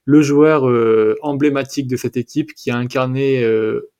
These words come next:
le rêve de beaucoup de garçons dans le nord de l'Angleterre, qui a réussi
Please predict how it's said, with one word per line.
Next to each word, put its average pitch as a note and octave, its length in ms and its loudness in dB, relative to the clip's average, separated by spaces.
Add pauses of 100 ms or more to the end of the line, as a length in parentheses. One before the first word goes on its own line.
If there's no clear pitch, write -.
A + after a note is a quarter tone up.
(280)
le B2+ 200 0
rêve C3 240 2
de A#2+ 100 0
beaucoup C3+ 300 -2
de C3 40 -4
garçons C3+ 360 0
dans B2 100 -4
le A2+ 100 -2
nord A#2+ 140 0
de C3 80 0
l'Angleterre, B2+ 600 0 (400)
qui - 160 -4
a A#2+ 80 -2
réussi C3 580 -2